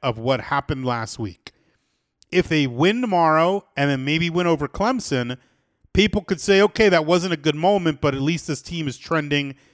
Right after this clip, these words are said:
in the right direction." If they lose, the Georgia Tech game looms larger. See the avalanche it started. All of this is because of Mario and a bad coaching decision.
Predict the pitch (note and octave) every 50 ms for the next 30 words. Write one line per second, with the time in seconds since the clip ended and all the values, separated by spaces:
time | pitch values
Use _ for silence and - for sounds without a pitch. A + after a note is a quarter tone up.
0 | _ _ _ - C#3 C3 C3 A#2 A#2 C3 C3 B2+ - - A#2+ G#2+ A#2+ A2+ A2+ -
1 | - - - - _ _ _ _ _ _ _ _ _ _ _ _ _ _ D#3+ E3
2 | D#3 - D#3 C#3+ C3 A#2+ C3+ E3 G3 A3+ B3+ C#4 D4 C#4+ A#3 - - - - _
3 | _ _ _ _ _ _ _ _ _ - D3+ C#3 A2 C3 F3 F3 E3 C3 C#3+ -
4 | - F3 D#3 - - D3 C#3 C3+ B2+ B2 B2 C3+ C3+ C3 B2+ B2+ A#2+ - - _
5 | _ - A#2 A2+ A2+ A2+ A2 G#2 F2+ F#2 E2+ - _ _ _ _ _ _ _ _
6 | _ _ _ _ _ _ - - E3 E3 E3 D3+ D#3 D3+ D3+ D#3+ D#3+ D#3 C#3 C3
7 | C3 B2+ B2 A#2+ A2 - B2+ A2 - - - A2+ A2 G#2+ G2+ G2 F2+ F2+ - _
8 | _ _ _ _ _ _ D#3 D#3+ E3+ F3+ F3+ F3+ E3 D#3 F3 D#3 - D#3 C3 C#3
9 | D#3+ - - E3 D3+ C3+ C#3+ C3 D3 D3 D3 D3+ C#3 C3 B2+ A#2 G#2+ F2 F2 E2+
10 | E2+ - _ _ _ _ _ - D3 C#3+ C3+ A#2 G#2+ _ - D3 D3+ D3+ D3 C#3+
11 | B2+ - D3 C#3+ C3+ - - B2 A2+ G#2+ G2+ - - G#2 F#2 E2 F2 E2 D#2+